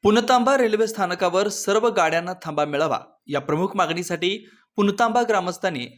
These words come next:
रेल्वे रोको आंदोलनाला सुरुवात केली आहे. या आंदोलनानिमित्त मोठा पोलीस बंदोबस्त असून पुणतांबा कडकडीत बंद ठेवण्यात आलाय. पुणतांबा रेल्वे स्थानकावर सर्व गाड्यांना थांबा मिळावा म्हणून पुणतांबा ग्रामस्थांनी आज पंधरा ऑगस्ट रोजी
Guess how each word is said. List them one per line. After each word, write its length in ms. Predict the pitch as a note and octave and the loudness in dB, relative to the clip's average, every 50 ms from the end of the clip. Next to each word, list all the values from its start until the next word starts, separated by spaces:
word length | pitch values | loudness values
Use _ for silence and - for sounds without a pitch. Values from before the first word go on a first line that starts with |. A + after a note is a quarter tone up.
| - | -6
रेल्वे 320 | - E3 E3+ E3+ F3 G3+ A3 | -2 0 0 2 2 4 4
रोको 260 | A3 G3+ G3 G#3 G#3+ | 4 2 2 2 0
आंदोलनाला 640 | G3+ E3+ D3+ D3 D3+ D#3 D3+ C#3+ C#3 C3+ C#3+ D3+ | 0 0 0 -2 -2 -2 0 -2 -2 -2 -2 -2
सुरुवात 260 | - - F#3 D#3+ A#2+ A#2 - - | -4 -4 -2 -2 -2 -4 -6 -8
केली 160 | B2 A2+ A2+ | -10 -10 -10
आहे. 160 | - - _ _ _ _ - - - _ - | -12 -14 _ _ _ _ -20 -20 -20 _ -2
या 120 | E3 F3 | 0 2
आंदोलनानिमित्त 760 | F3 E3 E3+ F3+ G3+ A3 A3 A3+ A3+ G#3 F#3+ F#3 F#3 F#3+ - | 2 2 2 2 2 2 2 2 0 0 0 -2 -2 -2 -2
मोठा 400 | G#3 G3+ F3+ E3+ D#3+ - - G3+ | -2 -2 -2 -4 -6 -4 -2 -2
पोलीस 320 | G#3+ - G3 E3+ D#3+ E3 D#3 | 0 2 2 2 2 0 -2
बंदोबस्त 500 | D#3+ D#3+ D3 C#3 C#3 C#3+ D3+ D3 - D#3+ | -4 -2 -2 0 0 0 -2 -2 -2 -2
असून 320 | D3 D3 - C#3 - - - - - - - - _ _ | -2 -2 -4 -6 -8 -10 -14 -20 -20 -20 -20 -20 _ _
पुणतांबा 520 | A3 G#3+ G#3 G3+ A3+ A3+ A3 G#3 A#3 A#3 | 2 2 4 4 2 2 2 2 0 0
कडकडीत 380 | A3+ A3+ G3+ F3 - F#3+ F#3 G3 F3 | 0 0 -2 -2 -4 -4 -6 -6 -4
बंद 220 | D#3 D3+ D3 D3+ | -6 -4 -2 -2
ठेवण्यात 380 | C#3+ D3 E3 D3 A#2+ A2+ G#2+ A#2+ | -4 -4 -6 -6 -6 -8 -8 -10
आलाय. 180 | A2+ A2+ - - _ _ _ _ _ _ _ _ _ _ | -12 -12 -14 -16 _ _ _ _ _ _ _ _ _ _
पुणतांबा 460 | - F#3+ F#3 F3+ G#3+ G3+ G3+ G#3 A3 G#3+ | 0 0 2 2 2 2 4 4 2 2
रेल्वे 260 | G3+ F3+ E3 F3 F3+ | 2 0 -2 -4 -6
स्थानकावर 640 | F3 E3 D#3+ D#3 D#3 D#3 F#3+ F#3 D3+ B2 A#2+ - | -4 -4 -6 -6 -4 -2 -2 0 0 0 -2 -6
सर्व 320 | - - - F#3+ G3+ G#3 G#3+ | -8 -4 -2 0 2 2 2
गाड्यांना 360 | G3 F#3+ F3 E3+ E3+ F3 E3+ E3 | 2 2 0 0 -2 -2 -4 -6
थांबा 220 | D#3+ D#3 D3+ D3+ | -6 -4 -2 -2
मिळावा 420 | C#3+ C#3 B2+ B2+ C#3 D3 D#3+ F3 G3 - - _ _ _ _ _ _ - | -2 -2 -2 0 2 2 0 0 -2 -4 -12 _ _ _ _ _ _ -6
म्हणून 200 | E3+ F#3 G#3 G#3+ | -4 -4 -4 -2
पुणतांबा 460 | G#3 G#3+ G3 G3+ G3+ A#3 A#3+ A#3+ B3 A#3 | -2 -2 -2 0 0 0 0 0 0 0
ग्रामस्थांनी 540 | A3+ G#3 F3 F3 F#3 F3+ - G3 F3+ F#3+ G#3 | 0 0 0 -2 -4 -4 -4 -4 -4 -4 -6
आज 220 | - - E3+ F3 F3+ | -4 -2 -2 -4 -2
पंधरा 380 | - - E3+ E3 E3 F3 A3 | -4 -4 -4 -4 -2 0 2
ऑगस्ट 340 | A3 G#3 F#3 E3+ F#3 E3+ - - | 2 2 0 -2 -6 -10 -10 -8
रोजी 440 | D#3 E3+ E3+ D3+ D3 A#2+ A#2 A#2 | -8 -6 -6 -4 -6 -8 -8 -10